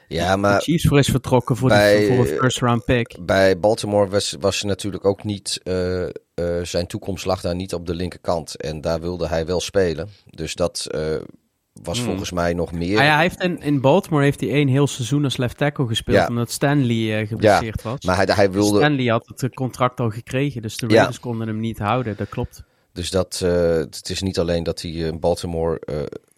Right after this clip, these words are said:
Speaker 1: niet het contract kreeg wat hij wilde, maar ook omdat hij daar niet op de positie kon spelen waar hij
Speaker 3: Nee,
Speaker 1: wilde.
Speaker 3: zou
Speaker 2: Ik
Speaker 3: je
Speaker 2: heb
Speaker 3: ku-
Speaker 2: hem, eh, ik heb hem trouwens gesproken, Orlando Brown, ooit.
Speaker 3: Ja.
Speaker 2: Ja, en, eh, de-, to-, toen voelde ik me echt klein.
Speaker 3: <laughs> Ja.
Speaker 2: Zo.
Speaker 3: Ja, daar zijn foto's van, hè?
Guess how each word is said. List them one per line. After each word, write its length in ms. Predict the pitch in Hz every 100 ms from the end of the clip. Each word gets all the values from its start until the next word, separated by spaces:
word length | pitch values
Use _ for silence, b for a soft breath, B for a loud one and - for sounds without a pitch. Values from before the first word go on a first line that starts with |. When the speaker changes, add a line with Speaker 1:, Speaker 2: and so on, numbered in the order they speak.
| _
Speaker 1:
niet 180 | 82 80
het 100 | 82
contract 420 | - 80 - 87
kreeg 140 | 92 87
wat 140 | 90
hij 80 | 82
wilde, 200 | 87 87
maar 100 | 85
ook 80 | 85
omdat 240 | 82 80
hij 80 | 82
daar 140 | 80
niet 120 | 80
op 100 | 80
de 60 | 82
positie 420 | 85 82 131 -
kon 120 | -
spelen 300 | - - 71
waar 100 | 69
hij 80 | 139
Speaker 3:
Nee, 100 | -
Speaker 1:
wilde. 160 | - 92
Speaker 3:
zou 160 | - -
Speaker 2:
Ik 60 |
Speaker 3:
je 60 | 226
Speaker 2:
heb 80 | 233
Speaker 3:
ku- 120 | 202
Speaker 2:
hem, 100 | 156
eh, 60 | 147
ik 120 | -
heb 100 | 214
hem 100 | 196
trouwens 320 | - 151 131
gesproken, 720 | - - - 240 254 98 95 - _ -
Orlando 460 | 120 120 117 110
Brown, 320 | 107 104 104 104
ooit. 280 | 101 98 -
Speaker 3:
Ja. 300 | 113 185 92 _ _ _ _
Speaker 2:
Ja, 420 | 143 165 - - _ -
en, 200 | 131 135
eh, 160 | 139 123
de-, 160 | 120 -
to-, 160 | 160 147
toen 180 | 165 135
voelde 200 | 147 143
ik 60 |
me 100 | 127
echt 200 | 120 -
klein. 340 | - 101 98 - _
Speaker 3:
<laughs> 140 | -
Ja. 220 | - - -
Speaker 2:
Zo. 200 | 104 104 _ - B B B
Speaker 3:
Ja, 140 | 107
daar 160 | 104 113
zijn 140 | 123
foto's 380 | - 143 147 104
van, 200 | 90
hè? 80 | 85